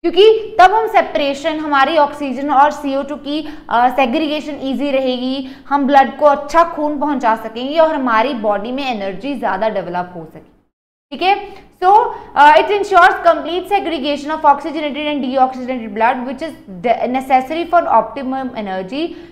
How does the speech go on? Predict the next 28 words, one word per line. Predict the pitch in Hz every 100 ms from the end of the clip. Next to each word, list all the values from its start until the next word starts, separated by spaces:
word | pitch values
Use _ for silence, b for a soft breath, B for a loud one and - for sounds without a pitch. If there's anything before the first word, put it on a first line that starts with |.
| -
जो | 285
किसके | 320 320 349
लिए | 359 359 330
न-, | 277 254 -
ज़रूरी | 254 254 262 262 277
है | 302 302 349 - -
कि | 320
हमारी | 349 302 277 302
बॉडी | 226 233 226 262
को | 311
एक | 320 311
ऑप्टिमम | 233 233 302 302 277
एनर्जी | 226 202 196 254
मिले | 262 285 311 330 B B 269
and | 302 339 311
production | 262 254 - - 311
in | 262 262 247
warm | 226 226
blooded, | 220 214 196 190 196
हम, | 262 294
हम | 277 294
क्या | 294 254
हैं, | 269
हम | 277 226
वार्म | 196 214 208
ब्लडेड | 196 180 180
एनिमल्स | 170 165 165 156
हैं। | 180 175